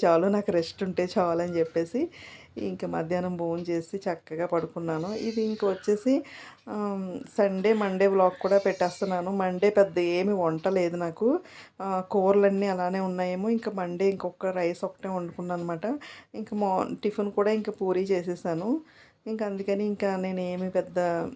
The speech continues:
వీడియో తీయలేదు. మండే వీడియో వచ్చి ఇంకా సింపుల్గా తీసాను. ఇప్పుడు అది కూడా దీని పక్కన యాడ్ చేసేస్తాను.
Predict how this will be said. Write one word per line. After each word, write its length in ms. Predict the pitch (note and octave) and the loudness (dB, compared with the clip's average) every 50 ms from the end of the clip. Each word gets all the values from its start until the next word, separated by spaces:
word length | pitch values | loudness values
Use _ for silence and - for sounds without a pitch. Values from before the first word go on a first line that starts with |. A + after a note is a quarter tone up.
| - - | -6 -4
వీడియో 280 | F3+ F#3 F3+ F3+ F#3+ F#3 | -2 0 0 2 0 0
తీయలేదు. 440 | F#3+ G3 F3 E3+ E3 F3 F3 E3+ E3+ | 0 0 -2 0 2 2 2 2 2
మండే 360 | E3+ E3 D#3+ D#3+ D#3+ E3 E3+ | 0 -2 0 0 2 2 2
వీడియో 280 | E3+ E3+ E3 E3 E3 E3 | 2 2 2 2 4 4
వచ్చి 240 | E3 E3 - A3+ A3 | 2 2 0 -4 -6
ఇంకా 140 | A3+ A#3 A3+ | -4 -4 -2
సింపుల్గా 480 | - A3 G3 F#3 - F#3 F#3 F#3 G3 | 0 0 0 0 0 -2 0 0 0
తీసాను. 360 | G3 F3+ E3+ E3+ - F#3 G3 | 2 0 0 0 0 0 0
ఇప్పుడు 160 | G#3 G#3 G3+ G3 | 0 2 2 2
అది 140 | E3 F3 | 2 2
కూడా 220 | E3+ - F3 F#3+ G3 | 0 0 2 2 0
దీని 240 | E3+ F3+ F3+ F3+ E3 | 0 -2 -6 -6 -4
పక్కన 360 | - D#3+ E3 - F3+ F3+ F3+ | -6 -6 -6 -6 -6 -4 -2
యాడ్ 340 | E3 D#3 D#3+ E3 D#3+ - F#3 | 0 0 0 -2 -2 -2 -2
చేసేస్తాను. 520 | E3+ E3 D#3+ E3 - - E3 E3 F3 A3+ | -2 -2 -2 -4 -4 -8 -8 -6 -4 -4